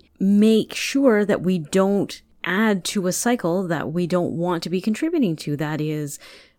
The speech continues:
overbuying plastics, so that the plastics that we currently have, we use to their maximum, we then can get a lot more life out of them than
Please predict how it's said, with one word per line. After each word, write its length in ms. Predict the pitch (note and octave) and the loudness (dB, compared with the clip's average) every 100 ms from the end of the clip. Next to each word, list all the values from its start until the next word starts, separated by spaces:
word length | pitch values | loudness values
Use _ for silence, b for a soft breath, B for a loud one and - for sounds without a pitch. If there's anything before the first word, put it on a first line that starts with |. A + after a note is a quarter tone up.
| _ - | _ -2
overbuying 680 | F#3 F3+ D#3 E3 E3+ D#3+ | 2 2 4 2 2 0
plastics, 840 | D3 E3+ E3 E3+ - - - - - b b b b b b | -2 -2 -2 -4 -6 -10 -10 -12 -14 b b b b b b
so 400 | - - F#3 E3 | -8 -2 2 2
that 400 | D#3+ D3+ D3 - - | 2 0 -2 -4 -4
the 160 | E3+ | -2
plastics 600 | - F3+ F3+ - F#3 - | 0 2 0 -2 -4 -4
that 180 | F#3 D3 | -4 -2
we 220 | D#3+ D#3 | -2 -4
currently 520 | - - E4 C4+ F3+ | -4 2 4 4 0
have, 540 | D#3 D#3 C#3+ C#3 C#3+ C#3+ B B B B | -2 -4 -6 -6 -10 -14 B B B B
we 160 | D#3+ E3+ | -2 0
use 580 | D#3 D#3 G3 G#3 G#3 - | 0 0 2 4 2 0
to 460 | - F#3 F3 F3 | -2 0 2 0
their 320 | E3 D#3 C3 B2 | 2 0 0 -4
maximum, 800 | D#3+ A#3+ B3+ - D#3 C3+ C3+ - - | -2 -2 -2 -2 -2 -4 -8 -12 -6
we 200 | E3 E3+ | 0 2
then 180 | E3+ D3+ | 2 2
can 140 | F3 | 0
get 120 | D3+ | 0
a 60 | D3 | 0
lot 260 | C#3+ E3 | 0 0
more 240 | E3 D3+ D3 | 0 -2 -2
life 360 | E3 D#4 D4+ | 2 2 2
out 160 | F3 D3+ | 0 -2
of 100 | C3+ | -6
them 360 | C3+ B2 B2 - _ _ _ - | -10 -12 -14 -16 _ _ _ -12
than 640 | D3+ D3+ C#3 C3+ C3 C3+ | -6 -4 -4 -8 -10 -12